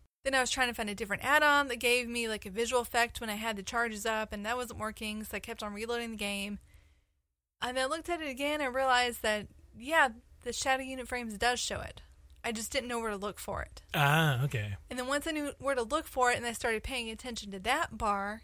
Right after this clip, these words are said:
Speaker 1: and only casting certain spells when the bar was full, I did way better.
Speaker 2: So I need to work with you on, um, weak auras, because I had that same problem, close to that same problem. I knew where my resources were loading up,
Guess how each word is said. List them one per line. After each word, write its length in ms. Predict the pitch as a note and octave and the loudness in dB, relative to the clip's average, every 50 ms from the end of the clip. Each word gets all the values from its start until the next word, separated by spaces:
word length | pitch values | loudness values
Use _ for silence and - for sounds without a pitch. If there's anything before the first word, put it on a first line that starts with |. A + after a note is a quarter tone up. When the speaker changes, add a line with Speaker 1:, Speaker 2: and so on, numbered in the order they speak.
| - - - | -16 -14 -8
Speaker 1:
and 140 | - A#3 A#3+ | -6 -4 -2
only 240 | A#3+ A#3+ A#3+ A#3 A3+ | -2 -2 -2 -4 -4
casting 500 | - B3+ B3+ A#3 A#3 A3+ - B3 A#3 G#3+ | 0 2 2 4 2 2 -4 -8 -8 -6
certain 320 | - - B3 A3 G3+ A3 | -2 -2 -2 -2 -2 -4
spells 460 | G#3+ - - - A3+ A3 A3 A3 A3 | -6 -6 -2 0 0 2 2 0 -2
when 80 | A3 A3+ | -4 -4
the 80 | G#3+ | -4
bar 260 | G3+ F#3 G3 G3+ G#3 E3 | -2 0 2 2 2 0
was 180 | E3 - - - | -2 -6 -4 0
full, 400 | - C4+ C#4 B3+ G#3+ F#3+ F#3+ - - - - - - - - | 4 4 4 4 4 0 -2 -6 -14 -20 -20 -20 -20 -10 -2
I 140 | - A#3 A3+ | -2 0 0
did 160 | G#3+ A3+ G#3 | -2 -4 -10
way 440 | G3+ G#3 G#3+ A3 A3 G#3+ G#3 G3+ G3 | -8 -4 -2 -2 0 0 0 -2 -2
better. 420 | F#3+ F#3 - - - - - - - - - - _ - _ - | -2 -4 -4 -4 -6 -8 -10 -12 -14 -20 -20 -20 _ -20 _ -2
Speaker 2:
So 360 | - - F3+ F3+ E3 D#3+ D#3 - | 6 10 10 12 12 10 8 6
I 140 | E3 E3 G#3 | 6 6 6
need 260 | A#3 A#3+ A#3 G#3 D#3+ | 6 2 0 0 2
to 400 | - F3 D#3 C#3 C#3 C#3 C3+ C3+ C3+ - | 6 6 8 8 8 6 6 4 2 2
work 320 | D#3+ B2+ C3+ D3+ D3+ - | 2 4 6 6 6 6
with 160 | D3 C3+ B2 C3+ | 4 4 4 6
you 480 | C3+ C3 C3 C3+ C#3 D3+ C#3 C3 C3 - | 6 6 6 6 6 4 4 2 0 0
on, 520 | - C3 B2 B2 B2 A#2+ A#2+ A#2+ A#2+ A#2+ B2 - | 0 2 4 4 4 4 2 2 2 0 -2 0
um, 680 | - A#2+ A2+ A2+ A2+ A2+ A2+ A2+ A2+ A2+ A2 G#2+ G#2+ - - | 0 2 2 2 2 2 2 0 0 -2 -2 -4 -4 -2 2
weak 300 | B2+ C#3 D#3 D#3+ D#3 - | 6 6 6 6 6 2
auras, 480 | D#3+ E3 F3+ F#3 G3+ G3+ - - - - - - - - - _ _ _ _ _ _ _ _ _ _ _ - | 0 0 0 -2 -4 -6 -8 -10 -12 -14 -18 -20 -20 -20 -20 _ _ _ _ _ _ _ _ _ _ _ 2
because 260 | C#3 D3 C3 D#3 C#3+ - | 4 6 6 6 6 6
I 180 | F3 D3 F#3 | 4 4 6
had 160 | G3 G3+ G3+ | 6 6 6
that 180 | E3+ E3+ C#3 - | 6 6 4 4
same 200 | - E3+ D#3+ D#3+ | 4 4 6 8
problem, 440 | - E3+ D#3 C#3 B2 A#2+ A2 A2 - - - - - - D#3 - - - - - - | 10 10 10 10 10 6 2 -6 -8 -12 -18 -20 -14 -12 -12 -12 -12 -16 -20 -4 4
close 260 | - G#3 G#3 G3+ F#3 | 8 12 12 12 12
to 80 | - E3+ | 12 8
that 80 | C3 A#2+ | 6 4
same 160 | - C#3 B2+ | 4 2 4
problem. 340 | - A#2+ A2 G#2+ G#2+ A2+ - - | 4 4 2 2 -2 -6 -2 2
I 120 | C3 C#3+ | 4 6
knew 440 | D3 D3 D3+ D3 D3 D#3 F3+ G3+ G#3+ | 8 8 10 10 10 10 8 8 6
where 160 | G#3+ G#3 G3 | 8 8 8
my 140 | F#3 E3+ D3 | 10 10 8
resources 600 | C#3 C3+ D3 E3 D#3+ - E3+ D#3 D3+ - C#3+ B2 | 8 6 6 4 6 6 6 4 4 4 2 2
were 140 | - C3+ C3 | 2 2 4
loading 360 | B2+ C3+ C3+ C#3 C3 B2 A#2+ | 4 6 6 6 6 4 4
up, 240 | B2 C#3 F3 - - | 4 2 2 0 -4